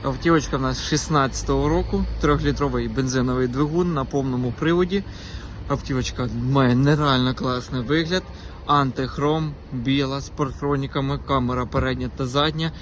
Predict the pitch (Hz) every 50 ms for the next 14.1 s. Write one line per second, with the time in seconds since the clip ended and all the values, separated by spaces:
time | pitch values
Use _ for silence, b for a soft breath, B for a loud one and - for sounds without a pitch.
0 | B B B B 143 143 143 139 127 - 143 143 135 120 - - 139 123 127 127
1 | 120 117 120 117 107 - B B B B B B B B - - - 135 143 135
2 | 139 151 156 165 170 - 175 175 165 - 170 165 160 147 - - - - - -
3 | - - - - 151 147 143 135 127 117 110 - - - 139 139 135 135 131 127
4 | 123 - - - 147 143 139 135 139 147 160 175 185 - - - - - - -
5 | - - - - - - - - - - - - - - - - - - - -
6 | - - - - - - - - - - - 151 147 156 156 151 151 147 139 131
7 | 113 107 - - - - - - 156 147 147 139 - - - - 127 117 113 113
8 | - - - - 143 135 131 127 131 151 156 - - - 185 170 - - 180 175
9 | 175 175 170 170 165 170 170 175 175 170 B B B B B B B B - -
10 | - - 151 143 131 120 - - - - - - - - B B B B B B
11 | B - - 139 139 139 143 139 139 143 147 151 156 156 156 143 135 135 123 117
12 | - - - - - - - - - 143 135 143 151 151 151 - - - - 156
13 | 156 151 156 151 156 156 156 - - 160 156 - 156 151 135 131 135 123 120 117
14 | 117